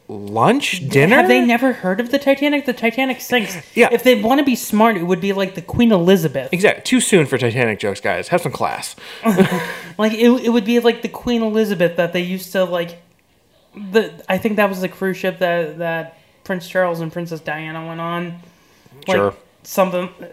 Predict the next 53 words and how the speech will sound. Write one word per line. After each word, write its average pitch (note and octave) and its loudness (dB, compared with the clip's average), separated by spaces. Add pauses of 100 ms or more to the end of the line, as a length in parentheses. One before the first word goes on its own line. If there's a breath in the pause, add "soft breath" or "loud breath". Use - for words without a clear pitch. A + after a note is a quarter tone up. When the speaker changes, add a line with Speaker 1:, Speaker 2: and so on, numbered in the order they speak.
(120)
Speaker 2:
who A3+ -6
cares? - -10
Speaker 1:
Something A2+ -2
along A2 2
those G#2+ 0
lines. A2 2 (240 loud breath)
Something, C4+ 0
not, G#3 -2
like, - 2 (100)
I E3+ 6
get D#3+ 4
the F3 4
Speaker 2:
Something E3+ 6
that F3+ 6
Speaker 1:
Titanic's - 6
Speaker 2:
doesn't G3 0
Speaker 1:
famous, C3+ 4
Speaker 2:
sink. - -8
Speaker 1:
but C#3 -2
exactly, C3 2
like, A#2+ 2
that's, D3 4 (360 loud breath)
doesn't, D3+ 2 (380)
um, A2 2 (720)
give D3 2
me C#3+ 2
a C3 6
lot A#2+ 6
of - -2
faith A2+ -2
in, B2 -2
in A#2+ -4
what's A2+ 0
going A2+ 0
to G#2 -2
happen. F#2 -6 (100)
Speaker 2:
And G#3+ -2
if A3+ -2
the - -14
pirate A#3+ -4
ship A#3 -4
is G3 -8
supposed G3 -10
to - -18
be G#3 -6
like F3 -4
Pirates F3 -4
of F3 -6
the D#3 -4
Caribbean, E3 -2
um, E3+ -6
that F#3 -6
ride, A#3+ -6